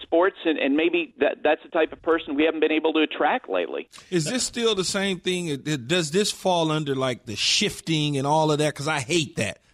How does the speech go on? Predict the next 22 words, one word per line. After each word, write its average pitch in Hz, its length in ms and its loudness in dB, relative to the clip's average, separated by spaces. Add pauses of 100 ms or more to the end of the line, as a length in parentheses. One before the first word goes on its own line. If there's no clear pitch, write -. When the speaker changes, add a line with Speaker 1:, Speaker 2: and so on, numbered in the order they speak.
(100)
Speaker 2:
Like, 127 180 -2
I, 156 160 0 (480)
be-, - 80 2
growing 190 420 2
up 185 100 0
as 151 120 0
a, 147 40 0
you 165 160 2
know, 156 120 4
Buster, 131 320 0
growing 151 240 0
up 139 80 -2
as 123 80 -4
a - 20 -4
baseball 131 400 -2
guy, 123 240 -4 (300)
I 196 100 -2
hate 175 220 2
all 127 160 4
the 107 80 -4
shifting 135 640 -2
and, 117 160 -4